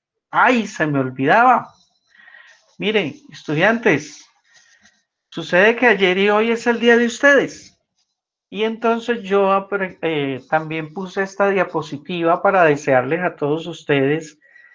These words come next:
con todo mi admiración, mi respeto, mi cariño, un feliz día. Eh, el ocho y nueve de junio de cada año en Colombia se celebra el Día del Estudiante.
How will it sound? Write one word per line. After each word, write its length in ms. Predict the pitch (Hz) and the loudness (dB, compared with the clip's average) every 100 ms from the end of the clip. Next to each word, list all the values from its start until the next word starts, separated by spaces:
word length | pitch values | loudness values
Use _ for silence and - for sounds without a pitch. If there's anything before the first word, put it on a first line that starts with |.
| _ _ - | _ _ -4
con 320 | 165 151 147 | 0 0 2
todo 400 | 160 160 170 185 | 4 6 6 4
mi 160 | 190 | 2
admiración, 920 | 175 156 147 131 120 - 156 165 180 175 | 0 0 -2 -4 -4 -6 -2 0 0 -2
mi 100 | 156 | -8
respeto, 800 | 147 120 - 160 170 - 170 165 | -6 -8 -6 -4 -4 -6 -8 -6
mi 180 | 151 | -8
cariño, 640 | 151 117 131 160 160 160 - | -4 -4 -4 -8 -8 -10 -10
un 200 | - 156 | -8 -8
feliz 400 | 151 160 165 180 - | -2 -2 0 -4 -6
día. 420 | 202 180 208 302 _ _ _ _ _ _ _ _ - | -2 0 -2 -4 _ _ _ _ _ _ _ _ -4
Eh, 460 | 180 165 151 147 151 | 0 4 4 2 0
el 220 | 156 151 | 0 4
ocho 400 | 175 190 - 202 | 4 2 -2 -4
y 60 | |
nueve 400 | 180 165 160 165 | -2 0 2 2
de 120 | 175 156 | 0 -2
junio 640 | 160 190 170 156 165 170 | -4 -6 -4 -6 -6 -8
de 200 | 151 143 | -6 -4
cada 320 | 143 131 135 | 0 2 4
año 200 | 151 151 | 2 0
en 120 | 160 160 | -4 -2
Colombia 520 | 160 135 127 127 147 | 0 0 0 -2 -6
se 140 | 156 | -8
celebra 480 | 147 143 123 123 123 | -8 -6 -4 -4 -4
el 120 | 131 | -6
Día 180 | 139 147 | -2 -2
del 100 | 151 | 0
Estudiante. 840 | 147 147 135 127 123 123 127 220 | -4 -8 -6 -2 -2 -2 -6 -8